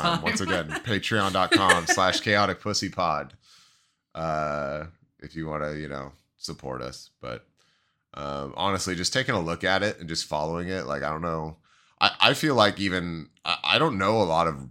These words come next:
Speaker 2: people in general that use Patreon, to be honest.
Speaker 1: Uh-huh.
Speaker 2: Like, I think it is, like, an online weirdo thing to some extent, right? Are, are normies, are, like, non-internet people getting on Patreon to support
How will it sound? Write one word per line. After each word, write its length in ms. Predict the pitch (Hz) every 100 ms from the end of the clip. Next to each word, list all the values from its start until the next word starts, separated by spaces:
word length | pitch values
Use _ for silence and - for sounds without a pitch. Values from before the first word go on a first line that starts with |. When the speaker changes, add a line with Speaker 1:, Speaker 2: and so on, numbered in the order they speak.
| _ _
Speaker 2:
people 600 | - - 101 101 85 71
in 160 | 71 73
general 360 | 69 85 80 67
that 200 | 69 69
use 460 | 67 78 85 78
Patreon, 800 | - 80 80 - 53 50 50 50
to 100 | -
be 140 | - 71
honest. 340 | 73 67 87
Speaker 1:
Uh-huh. 80 | 92
Speaker 2:
Like, 60 | 92
I 80 | -
think 140 | 117
it 100 | 107
is, 240 | 80 98
like, 140 | 87 80
an 80 | 73
online 520 | 80 82 80 76 67
weirdo 440 | 71 80 73 67
thing 420 | - 85 87 80 67
to 80 |
some 240 | 58 85 87
extent, 380 | 71 - 58 50
right? 280 | 64 71 80
Are, 180 | 90 85 - - -
are 120 | 110
normies, 640 | 110 98 98 131 143 139 -
are, 60 |
like, 160 | 113 110
non-internet 1160 | 98 92 107 113 117 117 - - 98 110 113 -
people 640 | 117 104 110 107 104 107 -
getting 240 | - 95 98
on 120 | 90
Patreon 500 | - 85 - 95 92
to 60 | 82
support 600 | - 80 - 87 90 -